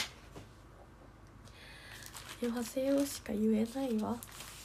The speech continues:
合格したらぼちぼち遊びに来るねって、わら。<laughs> わら。まあ、がっつり遊びに来てくれてもいいんやで。<laughs> あ、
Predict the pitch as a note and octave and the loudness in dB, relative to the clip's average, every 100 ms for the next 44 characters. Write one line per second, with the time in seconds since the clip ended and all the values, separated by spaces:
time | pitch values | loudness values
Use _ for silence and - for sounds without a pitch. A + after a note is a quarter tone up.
0 | - - - - - C4 C#4 C#4+ C#4+ - | -6 -6 -8 -10 8 8 10 8 6 8
1 | C4 G3+ G#3 A#3 C4+ C4 A#3 G3+ - G#3 | 8 8 6 6 6 6 2 2 4 6
2 | G#3 G#3 G#3+ - A#3 F#3 F#3 F#3 - E3+ | 6 6 4 6 6 8 4 2 2 8
3 | F3+ - - - - - D#3+ F#3+ - - | 10 8 2 -2 -6 0 6 6 6 2
4 | - - - - - - - - - - | -8 -12 -14 -10 -10 -8 -10 -4 -4 -4
5 | - - - - F3 E3+ E3+ F#3+ - D4 | -8 -10 -12 -8 -2 2 2 2 6 10
6 | C4 G#3+ - F#3+ F#3+ - A3 G#3+ F#3 F3+ | 12 12 8 2 0 0 2 4 2 0
7 | E3 F#3 E3 - F#3+ - - A#3 - - | 0 0 0 -2 -6 -10 -6 -4 -4 -6
8 | - - - - - - - - - - | -10 -12 -18 -18 -18 -18 -16 -4 -2 -2
9 | - - - - A3+ | -4 -10 -10 6 6